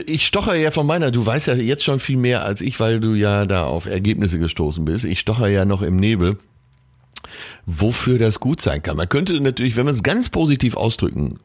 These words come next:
würde, könnte man ja auch sagen, man, äh, arbeitet Schwerpunkte heraus. Man, man fokussiert sich auf die wirklich wichtigen Dinge.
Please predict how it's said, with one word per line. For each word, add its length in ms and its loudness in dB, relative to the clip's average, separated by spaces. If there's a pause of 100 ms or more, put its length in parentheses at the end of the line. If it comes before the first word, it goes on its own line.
würde, 440 2 (180)
könnte 220 -2
man 120 0
ja 100 0
auch 100 -2
sagen, 420 0
man, 680 2 (180)
äh, 60 -4
arbeitet 480 2
Schwerpunkte 520 2
heraus. 440 -6
Man, 220 -2 (540)
man 140 0
fokussiert 560 2
sich 220 0
auf 140 0
die 340 2 (480)
wirklich 320 2
wichtigen 380 -2
Dinge. 320 -4